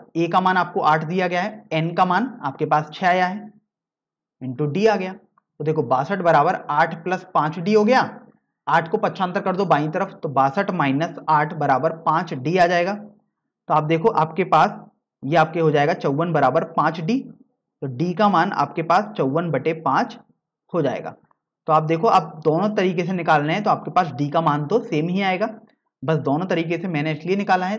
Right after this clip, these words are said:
ताकि आपको और भी मेथड समझ में आए। चलिए अब हम अगले भाग पर बढ़ते हैं, भाग संख्या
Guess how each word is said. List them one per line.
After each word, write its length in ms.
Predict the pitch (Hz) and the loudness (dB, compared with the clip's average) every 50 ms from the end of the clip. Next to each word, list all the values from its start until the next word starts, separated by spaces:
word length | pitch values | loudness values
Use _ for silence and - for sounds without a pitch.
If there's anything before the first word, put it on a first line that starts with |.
| - - | -8 -8
ताकि 260 | - 147 143 139 175 | -8 -8 -6 -2 -2
आपको 220 | 156 147 - - - - - | -4 -4 -4 -8 -14 -6 -2
और 180 | 156 160 165 156 | 0 0 2 0
भी 100 | 160 180 | 0 -2
मेथड 360 | 165 139 131 - 220 247 - - - - _ _ _ _ _ | -4 -4 -4 -4 -4 -6 -6 -12 -20 -20 _ _ _ _ _
समझ 300 | - - 170 135 135 120 | -8 -6 -4 -4 -4 -4
में 240 | 120 156 214 - - - | -4 -4 -4 -4 -4 -8
आए। 220 | - 107 92 - - _ _ _ _ _ _ _ _ _ _ _ _ _ _ _ _ _ _ _ _ _ _ _ _ _ _ _ _ _ _ _ _ _ _ _ _ _ _ _ _ _ _ _ _ _ _ _ _ _ _ _ _ _ _ _ | -8 -10 -10 -14 -20 _ _ _ _ _ _ _ _ _ _ _ _ _ _ _ _ _ _ _ _ _ _ _ _ _ _ _ _ _ _ _ _ _ _ _ _ _ _ _ _ _ _ _ _ _ _ _ _ _ _ _ _ _ _ _
चलिए 320 | - 175 143 113 101 92 - - - - _ _ _ _ - | -2 -2 -2 -2 -4 -8 -12 -16 -20 -20 _ _ _ _ -2
अब 100 | 185 170 | 0 0
हम 280 | 160 180 226 233 - - - | 0 0 -2 -4 -4 -4 -2
अगले 200 | 160 165 180 185 | 0 0 0 0
भाग 240 | 170 226 226 - - | 0 0 -2 0 0
पर 80 | 190 | 0
बढ़ते 240 | 175 175 170 165 175 | 2 0 0 0 -4
हैं, 160 | 170 180 220 240 - - - _ _ _ _ _ _ _ _ _ _ _ _ _ _ _ _ - - - _ _ _ _ _ _ _ _ _ _ _ _ _ | -6 -6 -8 -8 -12 -16 -20 _ _ _ _ _ _ _ _ _ _ _ _ _ _ _ _ -20 -20 -20 _ _ _ _ _ _ _ _ _ _ _ _ _
भाग 300 | 135 135 131 151 160 160 160 | -12 -4 0 2 2 2 0
संख्या 360 | - 175 151 139 - 160 170 | -2 -4 -4 -2 0 0 0